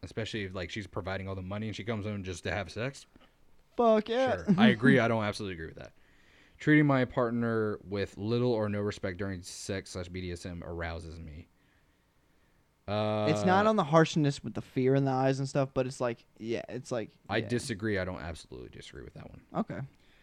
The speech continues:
Speaker 1: "I like being forced into submission much more than submitting spontaneously." I like being forced into submission.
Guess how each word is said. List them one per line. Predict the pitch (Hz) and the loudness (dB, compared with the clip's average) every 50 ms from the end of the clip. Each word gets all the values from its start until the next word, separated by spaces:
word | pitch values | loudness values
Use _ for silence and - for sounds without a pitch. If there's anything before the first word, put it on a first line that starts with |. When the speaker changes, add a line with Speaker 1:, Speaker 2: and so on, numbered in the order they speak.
| _ _ _ _ _ | _ _ _ _ _
Speaker 1:
"I | - 107 | -4 -2
like | 113 120 127 123 120 | 0 0 0 2 2
being | 135 131 131 123 110 | 4 4 4 4 2
forced | - - - 117 117 113 - - | 0 -4 -2 0 0 0 0 -2
into | 113 110 104 | -4 -4 -4
submission | 98 - 107 107 107 104 - - 110 101 98 | -6 -6 -4 -2 -2 -2 -2 -4 -4 -4 -4
much | 104 104 98 - | -4 -4 -4 -6
more | - 104 104 101 | -6 -4 -4 -4
than | 95 92 92 | -4 -6 -8
submitting | - - - 98 95 95 95 92 92 90 90 | -8 -8 -8 -6 -6 -6 -6 -6 -6 -6 -8
spontaneously." | - - - 90 87 85 - - 90 85 80 73 73 - - - 65 73 - - _ - | -10 -10 -10 -10 -10 -10 -10 -12 -12 -12 -12 -12 -14 -16 -16 -14 -14 -14 -14 -16 _ -12
I | - 95 | -12 -10
like | 85 87 90 92 - _ | -10 -10 -10 -10 -10 _
being | 104 98 90 87 | -10 -10 -10 -10
forced | - - - 82 80 - - 90 | -12 -14 -12 -12 -12 -12 -12 -14
into | 85 82 85 | -14 -14 -14
submission. | - - - 69 71 71 - - - - - | -16 -18 -16 -16 -14 -14 -14 -16 -16 -18 -20